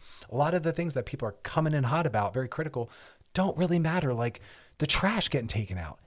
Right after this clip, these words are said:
It honestly isn't that deep. In fact, I'll say to some people, if you want it taken out right away that badly, just do it yourself. Problem solved. It's not that big deal. Let your partner take on the burden of other things that they are attentive to and are meaningful for them.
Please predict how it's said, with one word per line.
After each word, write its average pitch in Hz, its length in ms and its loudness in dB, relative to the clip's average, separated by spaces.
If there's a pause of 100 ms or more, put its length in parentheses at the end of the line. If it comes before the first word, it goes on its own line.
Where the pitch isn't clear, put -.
(120)
It - 180 -2 (100)
honestly 190 600 0
isn't 165 320 2
that 151 240 0
deep. 196 320 -2
In 131 80 2
fact, 196 300 2
I'll 139 80 2
say 156 140 4
to 147 60 2
some 143 200 4
people, 151 400 0 (280)
if 208 280 2
you 190 140 2
want 170 340 4
it 170 100 2
taken 165 320 0
out 160 220 2
right 147 140 4
away 147 120 2
that 139 200 2
badly, 151 480 2
just 156 440 2
do 180 180 6
it 170 120 2
yourself. 170 560 4 (580)
Problem 190 380 -2
solved. 185 600 0 (500)
It's 143 180 -8
not 165 240 -6
that 143 180 -2
big 156 200 -2
deal. 160 400 0 (220)
Let 151 140 0
your 170 100 -2
partner 156 340 -2
take 147 360 -4
on 143 200 0
the 127 60 -2
burden 139 360 0
of 127 180 -2
other 131 240 2
things 127 300 -4
that 117 140 -2
they 120 140 -2
are 117 240 -2
attentive 117 500 -8
to 101 260 -4
and 104 80 -6
are 104 80 -2
meaningful 101 440 -4
for 92 140 -8
them. 87 280 -6